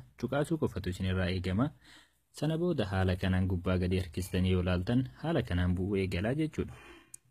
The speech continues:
Haala amma argitan kanaan kunoo bu'uu eegalaa, bu'ee xumure jechuudha. Sakandii gabaabduu keessatti jechuudha. Yookaanifis qixxee viidiyoo gadi qabdan sakandii lamaaf save viidiyoo ka jedhutu isinii baha,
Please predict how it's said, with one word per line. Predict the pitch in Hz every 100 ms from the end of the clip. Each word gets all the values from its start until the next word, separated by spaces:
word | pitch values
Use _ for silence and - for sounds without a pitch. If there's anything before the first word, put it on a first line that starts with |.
| _ _ _ _ _ -
Haala | 98 92
amma | 90 90
argitan | 90 90 87 90
kanaan | 98 95 92
kunoo | 107 131 127 -
bu'uu | 123 143 180 143
eegalaa, | 90 90 95 95
bu'ee | 95 101 117
xumure | 95 90 87
jechuudha. | 85 95 127 131 - - _
Sakandii | - - 190 185
gabaabduu | 117 95 92 98
keessatti | 95 90 92 95
jechuudha. | 135 139 87 78 - - - _ _ -
Yookaanifis | 113 131 160 160 165 175 - - _
qixxee | 107 92 101 101 98 -
viidiyoo | 98 95 120 139
gadi | 104 92
qabdan | 95 92 92
sakandii | 92 101 92 90 90
lamaaf | 90 92 95 -
save | - 120 127
viidiyoo | 98 92 90
ka | 90 92
jedhutu | 92 90 117
isinii | - 95 90
baha, | 90 92 98